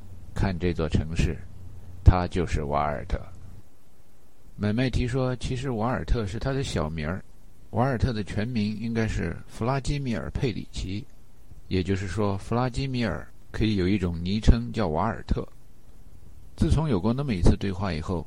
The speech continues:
陈达再听到弗拉基米尔就老想到瓦尔特。叫昵称多亲热呀！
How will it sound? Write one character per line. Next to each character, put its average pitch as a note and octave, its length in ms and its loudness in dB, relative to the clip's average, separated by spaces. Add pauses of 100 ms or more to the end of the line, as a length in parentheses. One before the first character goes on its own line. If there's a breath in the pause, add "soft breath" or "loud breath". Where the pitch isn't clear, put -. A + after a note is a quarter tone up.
(140)
陈 A#2 200 8
达 A#2+ 160 4
再 B2 180 6
听 - 180 10
到 A2 160 2
弗 - 160 -4
拉 A#2+ 140 0
基 C3 180 -2
米 A#2+ 140 0
尔 D2 240 -2
就 G2 160 -2
老 D#2 140 0
想 D2 200 -2
到 D#2+ 120 -2
瓦 D2 120 0
尔 F#2+ 220 -2
特。 - 180 2 (880 soft breath)
叫 B2 200 6
昵 G2+ 200 2
称 C#3+ 320 8
多 F#2 140 6
亲 G2 240 10
热 G2 200 4
呀！ B1 140 -4